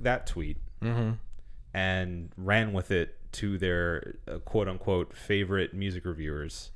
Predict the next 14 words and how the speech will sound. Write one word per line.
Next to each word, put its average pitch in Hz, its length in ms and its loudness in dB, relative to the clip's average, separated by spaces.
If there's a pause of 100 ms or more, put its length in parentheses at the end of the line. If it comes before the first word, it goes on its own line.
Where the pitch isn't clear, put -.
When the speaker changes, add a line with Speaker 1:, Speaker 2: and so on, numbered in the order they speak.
Speaker 2:
Mm-hmm. 110 400 0 (320)
Speaker 1:
across - 400 0
the 110 100 0
internet 87 420 0 (600)
when 104 180 2
she 113 200 0
meant 127 360 2
it 143 240 2 (100)
specifically 156 800 0
for, 101 840 4 (200)
uh, 82 560 0 (400)
a 87 160 -2 (600)
less 101 500 2
well-known 107 960 0